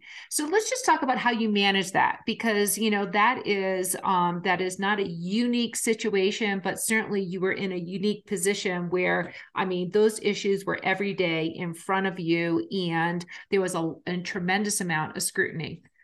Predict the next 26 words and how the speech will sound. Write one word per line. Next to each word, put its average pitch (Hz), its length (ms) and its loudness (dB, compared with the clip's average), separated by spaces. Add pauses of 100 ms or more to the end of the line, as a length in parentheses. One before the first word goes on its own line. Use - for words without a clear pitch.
So 180 400 2 (240)
how 233 100 2
did, 262 220 0
how 277 100 0
did 330 180 2
you 302 100 4
show 247 580 2
up - 340 2 (360)
and 208 300 2
how 226 240 2
did 226 240 -2
you 208 240 -2
sort 202 220 0
of 190 140 -2
just 190 240 -2
reconcile 180 1000 0
whatever 185 420 0
the 165 400 -2
personal 262 400 -2
feelings 180 640 -4
might 175 240 -2
have 165 440 -2
been 196 200 4
at 208 140 -4
the 185 60 -2
time 170 560 -2